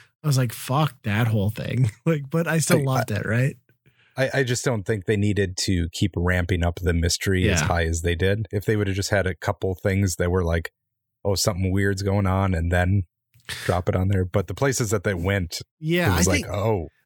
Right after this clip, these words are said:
Speaker 1: I think some of that, though, too, is, like, it's, it's, like, your own, it's your own thought process because of the medium, right? Like, I think, like, they made a dec-, decision that, like, "I am playing a video game, therefore it must go here." And I feel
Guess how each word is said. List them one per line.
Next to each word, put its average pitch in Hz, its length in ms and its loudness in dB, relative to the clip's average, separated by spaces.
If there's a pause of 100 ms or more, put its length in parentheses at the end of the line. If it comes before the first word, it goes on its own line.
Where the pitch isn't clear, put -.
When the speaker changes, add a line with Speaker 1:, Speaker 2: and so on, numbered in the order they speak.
Speaker 1:
I 190 80 2
think 240 200 0
some 202 240 0
of 220 80 2
that, 175 240 0
though, 156 160 2
too, 196 280 0
is, 143 160 0
like, 135 320 -2
it's, 156 220 0
it's, 170 160 -2
like, 165 200 -2
your 170 180 0
own, 165 640 0 (1500)
it's 170 180 -2
your 175 240 0
own 190 340 2
thought 170 360 -2
process 135 500 0
because 151 360 0
of 139 80 0
the 131 100 0
medium, 131 600 0
right? 127 140 0
Like, 139 180 -2
I 156 80 2
think, 180 220 0
like, 156 180 0
they 147 140 0
made 151 240 0
a 147 80 0
dec-, 135 260 -2 (100)
decision 143 460 2
that, 127 120 0
like, 123 260 -2 (360)
"I 202 160 0
am 165 140 2
playing 143 300 0
a 139 40 2
video 151 380 2
game, 117 340 0 (260)
therefore 160 460 0
it 147 120 0
must 143 340 0
go 135 220 2
here." 165 520 -2 (440)
And 151 100 0
I 151 60 2
feel 117 80 2